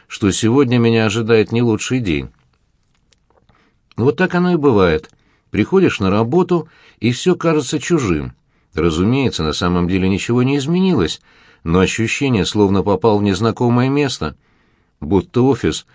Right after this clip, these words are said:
заменили на его точную копию. Как обычно, здороваешься с коллегами,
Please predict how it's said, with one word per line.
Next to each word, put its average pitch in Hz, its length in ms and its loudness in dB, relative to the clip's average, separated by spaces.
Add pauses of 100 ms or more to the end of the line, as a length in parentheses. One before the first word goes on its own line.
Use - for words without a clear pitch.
(200)
заменили 135 560 2
на 123 140 2
его 127 160 2
точную 139 440 -2
копию. 78 520 -2 (420)
Как - 220 -4
обычно, 85 460 0
здороваешься 82 600 0
с - 80 -6
коллегами, 92 720 0